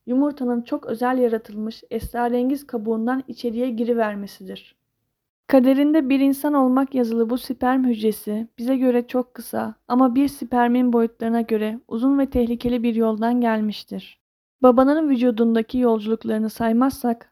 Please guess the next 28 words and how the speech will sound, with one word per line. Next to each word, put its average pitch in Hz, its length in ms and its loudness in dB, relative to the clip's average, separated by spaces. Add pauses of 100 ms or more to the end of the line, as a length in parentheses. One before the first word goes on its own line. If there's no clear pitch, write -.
(120)
anne 277 320 2
rahmine 240 440 2
düşen 233 280 -2
spermlerin 220 680 -4
kendilerinden 240 840 2
yirmi 240 360 2
santim 247 440 -4
kadar 226 360 -2
uzaklıktaki 220 680 -6
yumurtaya 233 600 0
doğru 220 280 0
yol 240 180 2
alıp 220 360 -4
ulaşmaları, 220 760 -4 (200)
yetişkin 254 520 -2
bir 254 100 2
insan 240 300 0
için 247 360 -2 (260)
beş 254 360 0
bin 254 120 2
metreyi 233 460 0
yüzerek 240 420 0
geçmesi 220 480 -4
gibi 214 240 -6
devasa 226 600 -2
boyutlarda 226 640 0
bir 226 100 0
iştir. - 640 -10